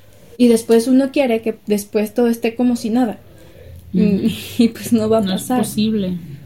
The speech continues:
Speaker 1: Entonces, pues aquí sí estaría padre preguntarnos qué tanto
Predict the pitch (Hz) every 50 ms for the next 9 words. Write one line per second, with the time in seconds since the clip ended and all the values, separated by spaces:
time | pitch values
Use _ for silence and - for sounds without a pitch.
0 | - - - - - - 220 214 208 208 220 226 233 226 254 254 247 240 - -
1 | - - - - - - - - - - - - - - - 240 254 254 254 277
2 | 285 269 302 302 302 - 339 330 311 285 269 269 269 254 247 254 247 247 240 220
3 | 214 208 208 220 220 226 226 233 - - - 262 262 - 254 240 247 247 247 254
4 | 254 254 254 247 233 226